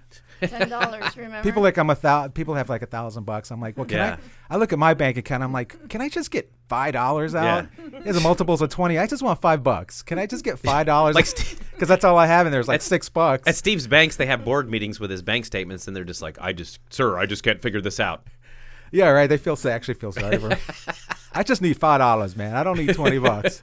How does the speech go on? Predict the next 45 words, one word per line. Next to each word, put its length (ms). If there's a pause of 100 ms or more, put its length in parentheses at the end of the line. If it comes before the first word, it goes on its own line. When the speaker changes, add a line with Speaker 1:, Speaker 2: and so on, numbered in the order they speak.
Speaker 1:
<laughs> 80
Speaker 3:
But, 200
uh, 260 (560)
so 240
it's, 220
uh, 260
the 140
number 200
one 280
story 400
here 240
is, 260
uh, 200 (100)
D 440 (140)
B 400 (360)
Cooper. 420 (100)
Speaker 1:
Oh, 480
that's 180
a 40
great 260
one. 180 (220)
Speaker 3:
Does 140
anybody, 440
d-, 260
does 160
anybody 300
remember 300
that? 260
Uh, 140
any 140
of 80
our 140
listeners 360
remember 220
the 80
story 220
about 220
D 140
B 120
Cooper? 260
Wasn't 220
that 120
back 220
in 100
the 400